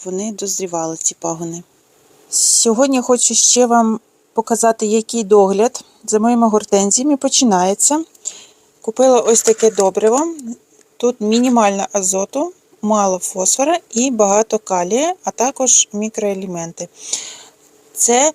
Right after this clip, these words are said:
під корінь проливати кожні два тижні, для того, щоб наші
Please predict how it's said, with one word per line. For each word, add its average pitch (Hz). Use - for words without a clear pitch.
під 254
корінь 208
проливати 208
кожні 233
два 208
тижні, 196
для 208
того, 262
щоб 214
наші 202